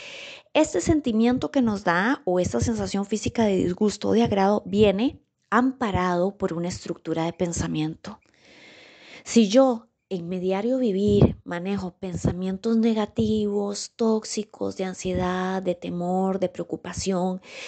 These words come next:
si vivo constantemente estresado, en alerta, entonces mi frecuencia vibratoria va a ser una frecuencia densa, baja. Consecuentemente, yo me voy a sentir incómodo,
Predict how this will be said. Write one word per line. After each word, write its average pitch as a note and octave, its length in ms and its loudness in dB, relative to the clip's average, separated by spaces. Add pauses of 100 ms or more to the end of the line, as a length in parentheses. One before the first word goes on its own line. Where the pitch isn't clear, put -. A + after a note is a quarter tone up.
(120)
si F#3 220 0
vivo G3 320 2
constantemente G#3 1040 -2
estresado, F3+ 1200 -2
en F#3 200 -6
alerta, F3 760 -2 (340)
entonces A#3+ 680 2
mi G#3 100 0
frecuencia F#3 580 -4
vibratoria G#3 600 0
va F3 80 -4
a F3+ 40 -4
ser F#3+ 160 -4
una F#3+ 180 -2
frecuencia F#3+ 720 -6
densa, F3+ 680 0 (300)
baja. D3+ 720 2 (480)
Consecuentemente, A3 1120 2 (840)
yo G#3+ 160 4
me G#3 80 4
voy G#3+ 140 2
a G#3+ 40 2
sentir G#3 300 2
incómodo, F3+ 580 0